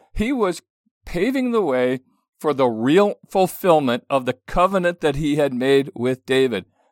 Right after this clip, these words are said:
that his seed would last forever. And you know what that fulfillment is. That fulfillment is in Jesus Christ, the Son of David, who came to earth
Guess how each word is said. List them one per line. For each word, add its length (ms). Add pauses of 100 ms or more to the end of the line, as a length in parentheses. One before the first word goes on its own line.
that 160
his 200
seed 300
would 160
last 320
forever. 340
And 160
you 80
know 140
what 160
that 220
fulfillment 500
is. 180
That 220
fulfillment 540
is 180
in 160
Jesus 460
Christ, 560 (380)
the 120
Son 320
of 100
David, 340
who 180
came 380
to 100
earth 320